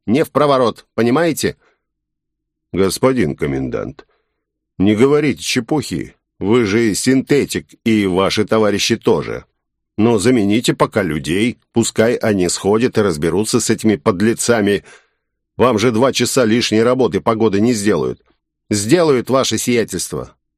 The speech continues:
"Простите, что?" Граф был возмущен. "Мы выполняем план княжны, ваше сиятельство.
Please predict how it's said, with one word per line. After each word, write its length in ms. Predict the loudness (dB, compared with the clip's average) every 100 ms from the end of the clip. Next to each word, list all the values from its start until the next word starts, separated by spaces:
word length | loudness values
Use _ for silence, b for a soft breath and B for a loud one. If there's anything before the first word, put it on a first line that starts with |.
| _ _ -8
"Простите, 800 | -6 -4 -6 -8 -8 -8 -10 -8
что?" 680 | -8 -6 -2 0 0 -2 -10 _ _
Граф 280 | -6 -4 -4
был 200 | -6 -4
возмущен. 680 | -4 -2 -2 -4 -6 -8 -14 _ _ _ _ _ _ _ _ _ 2
"Мы 220 | 2 4
выполняем 720 | 2 2 2 2 2 0 -2 _
план 300 | 0 2 0
княжны, 560 | 0 0 0 0 0 -6 _
ваше 380 | -2 0 0 -2
сиятельство. 760 | 0 0 0 -4 -10 -10 -14